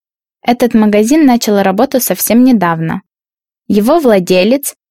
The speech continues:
крупный европейский бизнесмен. Открытие было очень шумным и праздничным.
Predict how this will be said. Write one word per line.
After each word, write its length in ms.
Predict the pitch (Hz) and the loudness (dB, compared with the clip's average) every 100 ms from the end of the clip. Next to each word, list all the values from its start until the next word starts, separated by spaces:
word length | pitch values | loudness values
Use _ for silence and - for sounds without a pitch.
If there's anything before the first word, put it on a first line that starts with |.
| _ - | _ -4
крупный 640 | - 185 269 311 277 226 | 0 0 2 2 2 2
европейский 680 | 190 180 175 170 240 - 247 | 0 -2 -2 -2 -2 -2 -2
бизнесмен. 840 | 220 220 226 226 - 170 156 180 - _ _ _ _ _ | 0 2 2 0 0 -2 -2 -6 -14 _ _ _ _ _
Открытие 640 | 202 - - 349 349 233 190 | -6 -2 0 0 0 0 0
было 360 | 196 190 175 - | 0 0 0 0
очень 340 | 285 - 247 | 0 2 0
шумным 600 | - - 208 196 180 220 | 0 0 2 2 2 0
и 140 | - 247 | -2 -4
праздничным. 960 | 240 220 196 180 170 - - 90 | -2 0 0 -2 -6 -6 -4 -4